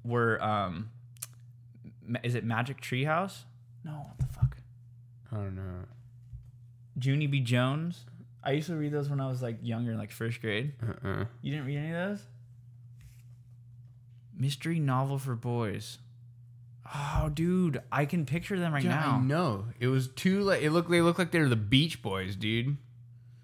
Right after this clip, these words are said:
Speaker 2: It was too, like, um, just
Speaker 1: I don't know
Speaker 2: white
Speaker 1: why.
Speaker 2: dudes.
Speaker 1: I don't know why I picture. Maybe it's the one I read. I picture it's, like,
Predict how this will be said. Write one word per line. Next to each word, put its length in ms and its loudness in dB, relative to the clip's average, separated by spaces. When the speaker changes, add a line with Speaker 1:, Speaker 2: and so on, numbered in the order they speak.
Speaker 2:
It 100 -4
was 200 0
too, 380 0
like, 360 -4
um, 480 -6
just 100 0
Speaker 1:
I 40 4
don't 120 2
know 60 8
Speaker 2:
white 160 8
Speaker 1:
why. 300 8
Speaker 2:
dudes. 120 2
Speaker 1:
I 80 6
don't 120 2
know 100 2
why 360 6
I 140 4
picture. 400 -4
Maybe 260 0
it's 140 -6
the 80 0
one 160 2
I 80 4
read. 380 2
I 100 4
picture 400 -4
it's, 160 -2
like, 160 -2